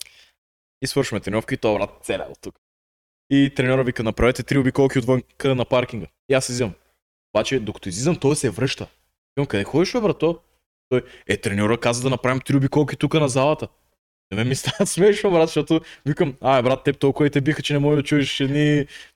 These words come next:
нормални инструкции от човек.“ И той такъв вика: „Ми нещо“, някакъв такъв. И аз само такъв го изгледах. Излизам отвънка и пак това, бля, бля, говори някакви работи, брато, разбираш.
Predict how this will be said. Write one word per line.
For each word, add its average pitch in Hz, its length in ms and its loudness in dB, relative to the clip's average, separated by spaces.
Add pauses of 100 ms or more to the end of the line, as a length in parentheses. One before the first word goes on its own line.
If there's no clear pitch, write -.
(160)
нормални 151 420 4
инструкции 147 440 0
от 139 80 -2
човек.“ 147 300 0 (500)
И 170 100 -4
той 156 160 4
такъв 151 400 0
вика: 151 560 0
„Ми 147 240 0
нещо“, 156 480 2 (200)
някакъв 127 300 -2
такъв. - 220 -8 (100)
И - 40 -8
аз 262 140 -10
само 160 180 -8
такъв - 240 -6
го 127 60 -4
изгледах. 98 420 -4 (420)
Излизам 143 320 0
отвънка 135 420 0 (460)
и 165 80 -6
пак 160 200 0
това, 95 160 2
бля, 90 240 -6
бля, 95 240 -4
говори 170 300 2
някакви 185 260 0
работи, 156 240 2
брато, 107 240 -4
разбираш. 123 300 0